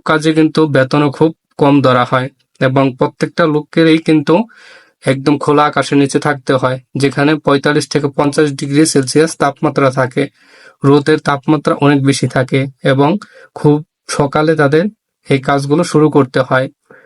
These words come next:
এখানে যেরকম আপনার গাছগাছালি আছে, এগুলোর অনেক জায়গায় আছে যে গাছ, যে ঘাসগুলো সেগুলো ছোট ছোট করে রাখ-, কেটে রাখতে হয়,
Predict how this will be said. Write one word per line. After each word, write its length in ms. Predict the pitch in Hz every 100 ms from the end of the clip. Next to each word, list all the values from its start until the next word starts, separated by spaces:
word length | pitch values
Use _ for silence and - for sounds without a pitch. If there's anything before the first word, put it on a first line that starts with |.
| _ -
এখানে 280 | 139 165 160
যেরকম 360 | 156 160 156 165
আপনার 240 | 156 135 143
গাছগাছালি 580 | 139 131 143 139 143 147
আছে, 280 | 135 - 139 160
এগুলোর 500 | 143 131 135 139 139 139 _ _ _ -
অনেক 200 | 139 139
জায়গায় 320 | 135 143 147 170
আছে 180 | - 135
যে 100 | 131
গাছ, 280 | 127 127 127 - - _ _ _ _
যে 160 | 135 139
ঘাসগুলো 520 | 135 135 131 143 147 156
সেগুলো 400 | 147 127 135 135 135 - - - -
ছোট 160 | - 143 139
ছোট 140 | 143
করে 220 | 135 151 139
রাখ-, 320 | 135 131 - _ _ -
কেটে 220 | 147 156 139
রাখতে 220 | - 143 131
হয়, 160 | 135